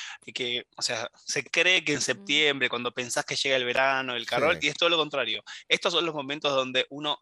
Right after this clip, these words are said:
Speaker 1: empieza a arrancar el año y mucha gente es la que más se anota en gimnasio, más empieza a hacer actividad. Y bueno, es cualquier cosa, es moverse, ¿sí? O sea, es lo que te guste, es moverse, es hacer,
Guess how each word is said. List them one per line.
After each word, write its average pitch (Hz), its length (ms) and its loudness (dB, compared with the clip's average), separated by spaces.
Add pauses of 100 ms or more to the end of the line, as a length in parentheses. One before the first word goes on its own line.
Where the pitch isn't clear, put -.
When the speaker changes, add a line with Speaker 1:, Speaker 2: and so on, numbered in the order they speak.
(140)
Speaker 1:
empieza 139 440 -2
a - 20 2
arrancar 127 400 2
el 131 100 2
año 143 300 2
y - 40 0
mucha 135 220 -4
gente 139 320 0
es 127 80 -2
la 127 80 -8
que 113 120 -6
más 135 260 -2
se 127 80 -2
anota 123 240 -4
en 117 80 -4
gimnasio, 120 480 -4
más 127 220 -2
empieza 123 300 -8
a - 20 -6
hacer 123 180 0 (420)
actividad. 139 460 2 (560)
Y 123 100 0
bueno, 147 380 2
es - 140 -4 (100)
cualquier - 460 -2
cosa, - 420 -2
es 208 340 0
moverse, 127 760 0
¿sí? 139 300 0
O - 100 -2
sea, 113 200 0
es 180 180 -4
lo 180 100 -2
que 135 100 -8
te 123 100 -8
guste, 147 400 0
es 139 60 -8
moverse, 139 360 -4
es 139 80 -8
hacer, 143 260 -6